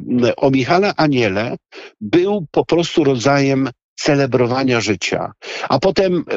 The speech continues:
posiłek po tym, y, y, po tym wykładzie był rodzajem jak gdyby dokończenia dialogu, w którym tak naprawdę ciągle czuliśmy jakby i bliskość Michała Anioła, i wielkość jego sztuki,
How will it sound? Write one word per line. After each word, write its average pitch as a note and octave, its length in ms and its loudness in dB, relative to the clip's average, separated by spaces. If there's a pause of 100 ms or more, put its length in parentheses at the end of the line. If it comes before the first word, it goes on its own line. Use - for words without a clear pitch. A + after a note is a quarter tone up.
posiłek D3 800 0
po B2 120 2
tym, B2+ 380 0 (100)
y, B2 300 2 (280)
y, A#2 360 2 (360)
po C#3 120 2
tym C#3 180 2
wykładzie C3 680 0 (260)
był G3+ 180 2
rodzajem A3 440 0
jak G#3 140 0
gdyby G#3 420 0 (400)
dokończenia F3+ 680 0
dialogu, F3+ 640 0 (240)
w - 80 -14
którym E3+ 380 2
tak E3 180 -2
naprawdę D#3 720 0 (200)
ciągle D#3+ 460 0
czuliśmy B2+ 680 0 (320)
jakby A2+ 680 2
i D#3 120 2
bliskość D3 440 0
Michała A2+ 360 2
Anioła, A2 280 2
i A2+ 100 2
wielkość D3+ 480 0
jego A#2+ 200 0
sztuki, B2 600 0